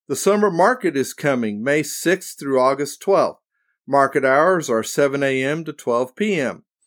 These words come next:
On the first Saturday of each month, the market hours will be from seven A M to two P M for the mega market, where we join forces with Providence Village, who brings a host of goodies to shop for.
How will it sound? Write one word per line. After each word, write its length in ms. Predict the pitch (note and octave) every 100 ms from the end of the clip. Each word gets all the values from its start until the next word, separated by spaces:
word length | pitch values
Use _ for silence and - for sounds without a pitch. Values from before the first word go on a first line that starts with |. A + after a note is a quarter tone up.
| _ _ -
On 140 | C3
the 80 | C3
first 400 | - F#3 G3 -
Saturday 500 | G3 F3+ E3+ D#3 C#3+
of 120 | C3
each 280 | C3+ B2+ -
month, 300 | A2+ A2+ B2+ -
the 60 |
market 400 | B2 C3+ D3 D#3
hours 380 | C3+ B2+ C3+ B2+
will 60 | A#2
be 160 | B2
from 200 | A#2 G#2+
seven 400 | G#2 - C#3+ C3+ C3
A 200 | B2 A#2+
M 160 | A#2+
to 100 | A2+
two 300 | A2 - G#3+
P 260 | G#3+ C3+ A#2+
M 220 | A2+ B2 _ _ _
for 160 | - F3
the 120 | D#3+
mega 340 | D#3 D#3+ D3
market, 460 | C3 B2+ A#2 - F#2+ _ _ _ _
where 180 | C#3+ C#3
we 140 | C3+
join 400 | C3 C#3+ E3+ G3+
forces 560 | F#3 F#3+ F#3 F3 F#3+ D3+
with 220 | B2+ -
Providence 520 | E3 E3+ E3+ E3+ D#3
Village, 560 | - D#3+ C#3+ C#3+ C#3 - _ _ -
who 80 | C3+
brings 320 | A#2+ D3+ B2
a 80 | A#2
host 360 | D3+ F3+ F3+
of 160 | F3 C#3+
goodies 360 | F3+ D#3+ B2+ -
to 100 | A#2+
shop 360 | - C#3+ -
for. 320 | - A2 F2+